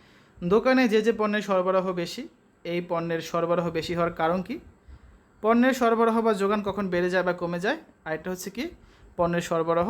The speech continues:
বাড়া বা কমার কারণ কি? তো শিক্ষার্থীরা চলো, এর হচ্ছে একটা নমুনা উত্তর আমরা এখন দেখে নিব, ঠিক আছে? এই ছকটা কীভাবে পূরণ করা যেতে পারে। প্রথমে আছে দোকানে যে যে পণ্যের সরবরাহ বেশি, তো এক নম্বরে আছে ডিম। এই ডিমের সরবরাহ বেশি হওয়ার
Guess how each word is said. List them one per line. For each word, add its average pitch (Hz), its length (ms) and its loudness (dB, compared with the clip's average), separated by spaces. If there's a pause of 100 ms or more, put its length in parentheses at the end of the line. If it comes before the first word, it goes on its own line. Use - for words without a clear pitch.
বাড়া 156 360 4
বা 226 80 4
কমার 156 380 -4
কারণ 117 260 -12
কি? - 80 -20 (440)
তো 202 60 -14
শিক্ষার্থীরা 233 420 2
চলো, 240 240 0 (320)
এর 180 180 -4
হচ্ছে 196 240 -6
একটা 190 240 -4 (260)
নমুনা 180 440 0 (120)
উত্তর 156 200 -6
আমরা 147 200 -2
এখন 240 200 -4
দেখে 143 240 -4
নিব, 131 160 -10 (120)
ঠিক 175 100 -8
আছে? 208 180 -8 (160)
এই 151 100 -8
ছকটা 151 300 -8
কীভাবে 160 280 -4
পূরণ 196 180 -2
করা 170 240 0
যেতে 127 200 -8
পারে। - 140 -16 (1300)
প্রথমে 240 340 2
আছে 254 140 -2
দোকানে 220 420 2 (140)
যে 208 100 4
যে 214 160 2 (200)
পণ্যের 185 380 -2
সরবরাহ 165 380 0
বেশি, 139 260 -6 (100)
তো - 140 -12
এক 180 120 -10
নম্বরে 196 280 -2
আছে 190 120 -6 (100)
ডিম। 185 160 -2 (720)
এই 175 120 -2 (100)
ডিমের 214 360 2
সরবরাহ 196 360 2
বেশি 175 240 -4
হওয়ার 202 180 0